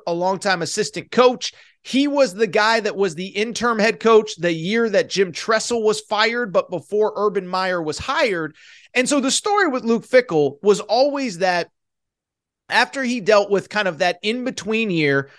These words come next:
Ohio State goes six and six, and he saw what the pressure cooker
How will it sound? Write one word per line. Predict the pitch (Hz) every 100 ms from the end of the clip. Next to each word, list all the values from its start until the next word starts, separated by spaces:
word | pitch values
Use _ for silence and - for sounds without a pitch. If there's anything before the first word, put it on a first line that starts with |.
| _
Ohio | 160 170 220
State | 214 220 202
goes | 196 175
six | - 190 -
and | 180
six, | - 175 156 - 196
and | 180
he | 185 180
saw | - - 240 269
what | 247 -
the | 196
pressure | - - - 294 285 269
cooker | - 233 214 170 165